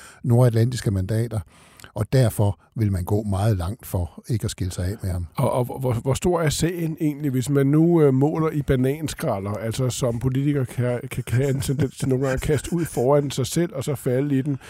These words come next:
Speaker 2: Du kan godt huske Bente Juncker, der var socialminister.
Speaker 1: Ja, det, det kan jeg huske, at
Speaker 2: For
Speaker 1: det
Speaker 2: hvilket parti?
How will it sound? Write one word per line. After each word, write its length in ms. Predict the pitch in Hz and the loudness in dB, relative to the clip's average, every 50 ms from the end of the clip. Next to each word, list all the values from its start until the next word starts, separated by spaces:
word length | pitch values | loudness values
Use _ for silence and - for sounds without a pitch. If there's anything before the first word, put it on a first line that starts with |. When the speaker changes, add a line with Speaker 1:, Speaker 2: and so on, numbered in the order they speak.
| - - - - - _ - - | -20 -20 -20 -20 -20 _ -8 -4
Speaker 2:
Du 60 | 185 | -2
kan 100 | 143 147 | 0 4
godt 140 | 160 156 139 | 4 6 6
huske 200 | 160 156 - - | 6 4 2 0
Bente 280 | - 156 135 123 135 143 | 0 0 0 2 2 2
Juncker, 420 | 127 131 143 156 - - 165 156 | 4 4 4 2 2 -2 -2 0
der 100 | 143 139 | 0 0
var 100 | 127 127 | 0 0
socialminister. 800 | - 139 120 - 151 160 160 156 151 147 139 123 - - 156 139 135 - - | 0 -2 -2 -2 -2 -2 -2 0 0 0 0 0 -2 -2 -4 -6 -6 -6 -2
Speaker 1:
Ja, 120 | 135 123 123 | 0 0 0
det, 100 | - - | 0 0
det 180 | 139 123 117 | -4 -4 -4
kan 100 | - 127 117 | -4 -8 -6
jeg 80 | 117 | -4
huske, 240 | 123 123 - - 107 | -4 -4 -4 -4 -8
at 60 | 95 | -6
Speaker 2:
For 140 | - - 143 | -2 2 2
Speaker 1:
det 80 | 131 123 | 4 4
Speaker 2:
hvilket 260 | 123 131 135 147 127 | 2 2 0 0 -2
parti? 400 | - 131 123 - 139 135 135 | -2 -2 -2 -2 -4 -4 -4